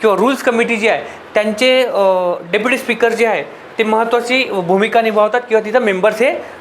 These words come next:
असतात. ओके, हा महत्त्वाचा पॉइंट होता. टेन्युअर आणि रिमूव्हल जर विचार केला तर हे, अ, रिझाईन करू शकतात किंवा रिमूव्ह करू, होऊ शकतात. रिमूव्ह कसे होतात? तर मेजॉरिटी, अ, याच्यासाठी लागते लोकसभेमध्ये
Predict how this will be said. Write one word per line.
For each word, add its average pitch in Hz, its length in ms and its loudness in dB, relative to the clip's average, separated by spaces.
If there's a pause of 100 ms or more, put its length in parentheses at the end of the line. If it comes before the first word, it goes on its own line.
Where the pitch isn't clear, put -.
असतात. 170 300 -4 (1500)
ओके, 233 140 -2 (460)
हा 208 120 0
महत्त्वाचा 208 400 0
पॉइंट 165 260 -4
होता. - 160 -12 (320)
टेन्युअर 247 340 4
आणि 269 200 2
रिमूव्हल 240 320 0
जर 262 120 2
विचार 254 300 2
केला 240 320 0 (340)
तर 240 200 4
हे, 254 420 2
अ, 190 220 0
रिझाईन 190 380 -2
करू 262 180 -4
शकतात 247 360 -2
किंवा 254 160 4
रिमूव्ह 226 280 -2
करू, 190 180 0 (140)
होऊ 160 220 -4
शकतात. 123 260 -8 (520)
रिमूव्ह 233 340 2
कसे 254 140 2
होतात? 247 280 2
तर 254 60 4
मेजॉरिटी, 233 800 0
अ, 185 260 2
याच्यासाठी 202 500 0
लागते 214 280 0
लोकसभेमध्ये 208 640 2